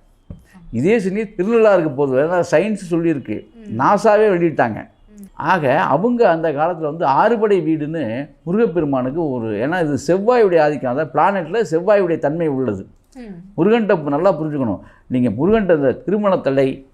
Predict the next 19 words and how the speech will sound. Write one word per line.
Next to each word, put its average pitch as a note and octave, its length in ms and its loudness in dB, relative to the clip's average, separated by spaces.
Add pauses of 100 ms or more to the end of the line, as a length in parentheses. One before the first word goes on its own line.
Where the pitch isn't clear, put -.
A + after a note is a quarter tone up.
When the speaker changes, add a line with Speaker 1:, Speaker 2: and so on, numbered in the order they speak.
(220)
Speaker 2:
ம். - 440 -14
Speaker 1:
அ, - 80 0
சண்டை D#3+ 360 2
சச்சரவு B2 400 0
வழக்கு A2+ 640 -2 (380)
இதெல்லாம் E3+ 440 2
உள்ளவங்க D#3+ 140 2
இந்த E3+ 320 0
வைப்ரேஷனை D#3+ 1000 0
தனக்குள்ள D#3 500 2
வர, C#3 180 2
அதாவது C#3 320 2
அந்த C#3 200 0
இடத்துக்கு D#3+ 300 -2
ஏன் E3+ 240 -2
போறோம்னா C#3+ 420 -2
நம்முடைய D3+ 800 0 (380)
உடம்புல G#3 320 4
இருக்கக்கூடிய, D#3 760 0